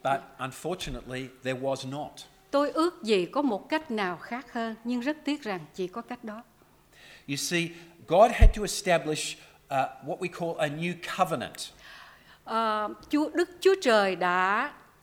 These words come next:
Speaker 2: cho chúng ta một giao ước mới.
Speaker 1: This is, this is a contract, a new contract with humanity.
Speaker 2: Một cái giao ước mới với con người.
Speaker 1: So that we can have a new relationship with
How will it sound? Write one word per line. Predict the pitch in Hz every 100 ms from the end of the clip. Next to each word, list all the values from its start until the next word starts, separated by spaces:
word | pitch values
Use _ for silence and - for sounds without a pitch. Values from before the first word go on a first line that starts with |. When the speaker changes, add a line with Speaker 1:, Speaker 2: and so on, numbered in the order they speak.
| _
Speaker 2:
cho | - 254
chúng | 262 285 302
ta | 240 233
một | 220 185 170
giao | 190 170 240 247
ước | 277 285 -
mới. | 233 247 254 - - _ _ _ - - -
Speaker 1:
This | 180 185
is, | 170 -
this | 175
is | 190
a | 175 -
contract, | 208 185 - 110 - -
a | 156
new | 147 202 196
contract | - 202 - 143 -
with | 135 131 147
humanity. | 135 127 113 - - - - - - -
Speaker 2:
Một | 208 220 220 220
cái | 294 302
giao | 254 294
ước | 311 330 294
mới | 285 302 339 359 302
với | 185 254 294
con | 330 285 269
người. | 247 196 165 151 - _ _ _ _ _ - - -
Speaker 1:
So | - 170
that | 160 131
we | 143 170 -
can | 160 143 143 - -
have | 151 151
a |
new | 147 165 156
relationship | 131 151 165 - 135 -
with | -